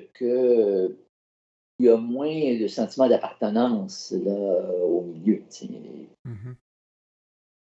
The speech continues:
Speaker 1: C'est sûr que ça aide pas, euh, au niveau, euh, du plancher d'emploi, comme par exemple au niveau des infirmières. Tu ne peux pas, euh,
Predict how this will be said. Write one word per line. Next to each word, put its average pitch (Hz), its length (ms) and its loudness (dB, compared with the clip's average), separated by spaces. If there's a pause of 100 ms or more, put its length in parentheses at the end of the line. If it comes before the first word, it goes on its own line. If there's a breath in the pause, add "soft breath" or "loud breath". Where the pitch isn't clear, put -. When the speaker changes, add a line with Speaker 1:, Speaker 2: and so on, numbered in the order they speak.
(100)
Speaker 1:
C'est 127 140 6
sûr 175 400 10
que 123 100 4
ça 95 400 2
aide 92 220 2 (240)
pas, 120 80 -2
euh, 87 680 2
au 85 320 -12
niveau, 95 580 0
euh, 92 60 2
du - 120 -12
plancher 90 380 -6
d'emploi, 87 840 0
comme - 220 0
par 80 140 2
exemple 87 680 -4
au 73 60 -6
niveau 78 240 -14
des 80 340 -12
infirmières. 80 720 -18
Tu - 480 -6
ne 92 40 2
peux 92 240 2
pas, 98 420 2
euh, 87 140 -4